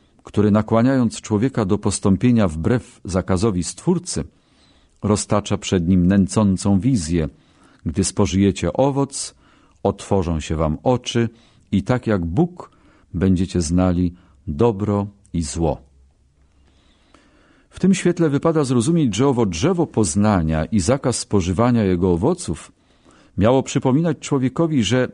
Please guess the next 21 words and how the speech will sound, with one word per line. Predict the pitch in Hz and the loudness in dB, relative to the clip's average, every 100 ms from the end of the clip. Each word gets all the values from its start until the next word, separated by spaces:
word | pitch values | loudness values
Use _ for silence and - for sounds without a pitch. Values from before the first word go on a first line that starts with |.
| - | 2
nie | 104 110 165 | 4 6 6
jest | 208 110 - - | 4 2 0 0
jak | 101 85 | 0 0
Bóg, | 80 80 113 - - - _ _ _ _ - | -2 0 0 -2 -18 -20 _ _ _ _ -8
że | 95 | 0
jest | 98 117 - | 0 0 0
tylko | 110 107 | 0 0
stworzeniem. | 98 - - 95 123 139 82 67 60 - _ _ _ _ _ _ _ - | -2 -4 -2 0 2 0 0 -4 -10 -16 _ _ _ _ _ _ _ -2
Owszem, | 95 87 - 117 131 170 - - - _ - | -2 -2 -2 0 0 -2 -8 -20 -20 _ -20
stworzeniem | - - 95 104 92 87 | -8 -2 0 2 2 0
szczególnie | - 90 87 90 82 | -2 -2 0 0 0
doskonałym, | 85 - - 80 78 78 107 156 - _ _ _ | -2 -4 -2 0 0 0 0 -2 -8 _ _ _
jako | 95 85 90 | -4 0 2
obraz | 98 90 90 | 2 0 -4
i | 87 | -4
podobieństwo | 95 85 80 80 78 - 90 | -2 -2 0 0 -2 -4 -4
Boga, | 80 90 92 131 - _ _ _ | 0 0 0 -2 -6 _ _ _
niemniej | - 107 185 185 180 | 0 2 4 2 0
zawsze | 113 135 151 - | 0 -2 -2 -6
tylko | 139 107 104 - | -2 -2 -2 -4
stworzeniem. | - - 92 80 71 62 58 58 | -6 -4 -4 -2 -4 -4 -6 -10